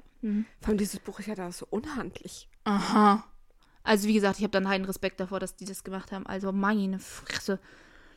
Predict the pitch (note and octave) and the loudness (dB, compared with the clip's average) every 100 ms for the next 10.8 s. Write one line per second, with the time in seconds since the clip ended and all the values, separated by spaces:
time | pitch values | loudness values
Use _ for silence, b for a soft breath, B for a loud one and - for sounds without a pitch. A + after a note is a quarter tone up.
0 | b b - G#3 G#3+ - G#3 G3 - - | b b 0 4 4 2 0 0 -2 -6
1 | - - G3+ F#3+ F#3+ - F3+ - - - | -14 -6 -4 -4 -6 -10 -12 -14 -12 -14
2 | - G#2 F3+ D3 B2+ - G#3+ F#3 A#3 - | -14 -14 -12 -10 -10 -10 -10 -8 -6 -2
3 | D#3+ G3+ A#3 F#3 G3 G3 F3+ G#3 F3 G3+ | 8 12 12 12 12 12 12 8 6 6
4 | G#3 G#3 - A#3 G#3 G#3 A#3 G#3+ G3+ - | 6 4 8 8 8 4 4 6 4 0
5 | G3+ G3+ D#4 - _ - G#3 G#3+ A#3+ G#3 | 0 2 0 -4 _ 2 4 6 6 6
6 | C4 A4 B4+ A3 A#3 B3 B3 C4 - - | 6 4 2 2 6 6 6 2 -4 -10
7 | - - _ _ - - - _ _ - | -12 -20 _ _ -20 -20 -20 _ _ -20
8 | - b b b b b b b C4 C4+ | -20 b b b b b b b 8 8
9 | E4 D#4 D4 C#4+ D4+ _ _ _ - B3 | 8 6 6 6 2 _ _ _ 4 6
10 | B3+ C4 G#3+ B3 A#3+ A#3 A#3+ - | 6 4 4 4 4 4 2 -2